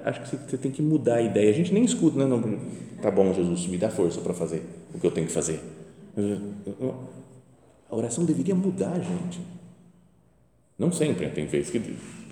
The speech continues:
Deus vai concordar conosco. Mas tem descobertas que eu faço na oração? Sei lá, um problema, uma discussão com alguém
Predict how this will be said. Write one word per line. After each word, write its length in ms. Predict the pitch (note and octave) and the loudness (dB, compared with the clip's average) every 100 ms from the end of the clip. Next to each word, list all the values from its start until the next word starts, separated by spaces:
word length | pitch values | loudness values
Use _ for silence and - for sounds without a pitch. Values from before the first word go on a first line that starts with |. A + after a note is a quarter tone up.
| - - - | -20 -20 -2
Deus 220 | E2+ D#2+ | 2 2
vai 200 | E2+ D#2+ | 2 -2
concordar 540 | - F2 F#2 E2+ F#2 - | 0 2 4 4 2 0
conosco. 640 | F2 A#2+ A#2+ A#2+ - - - - - - - - _ _ _ _ _ _ _ _ | 4 4 4 -4 -8 -12 -16 -18 -20 -20 -20 -20 _ _ _ _ _ _ _ _
Mas 200 | G2+ - - - - | -12 -10 -12 -10 -4
tem 160 | A3 | -2
descobertas 880 | C#3+ - - - - A#2+ B2+ - - | -2 -4 -6 -6 -2 0 0 -4 -6
que 80 | - | -6
eu 80 | E2 | -8
faço 380 | - F2 - | -8 -10 -10
na 60 | E2+ | -10
oração? 600 | D#2 - - G#2 F#2+ - - - _ _ - _ _ _ _ _ _ _ _ _ | -10 -12 -12 -12 -12 -16 -20 -20 _ _ -20 _ _ _ _ _ _ _ _ _
Sei 120 | D#3 | -10
lá, 60 | C#3 | -6
um 60 | B2 | -4
problema, 360 | A#2 G2 A#2+ | -4 0 2
uma 80 | G2 | 2
discussão 480 | - - G#2+ C#3 C#3 | -2 -6 -4 -2 -2
com 120 | B2 | -4
alguém 560 | G#2 F2 A#2 A2 - | -2 0 0 0 -2